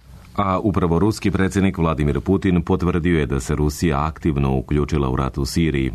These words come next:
Prema njegovim rečima, zvanična Moskva šalje logističku i oružanu podršku vojsci predsjednika Bašara al-Asada.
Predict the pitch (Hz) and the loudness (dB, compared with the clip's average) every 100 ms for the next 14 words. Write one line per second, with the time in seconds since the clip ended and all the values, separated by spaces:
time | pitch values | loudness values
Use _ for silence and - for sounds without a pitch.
0 | - 76 69 69 71 73 71 76 87 85 | -4 -4 0 0 0 0 0 -2 0 0
1 | 82 71 - 73 73 67 - 67 76 85 | 0 -2 -4 -2 -2 -2 -4 -2 0 0
2 | - 90 - 85 85 82 71 73 71 90 | 0 -2 0 0 2 0 0 -2 -2 -4
3 | - - 98 78 76 78 71 62 67 92 | -4 0 2 2 0 -2 -2 -2 -2 -2
4 | 82 73 - 80 62 67 73 73 - 73 | -2 -6 -2 -2 0 0 -2 -4 -4 -4
5 | - 65 69 65 65 64 58 62 - 64 | -2 -4 -2 -4 -4 -6 -4 -6 -4 -2
6 | 62 60 64 62 73 57 | -2 -2 -4 -4 -4 -4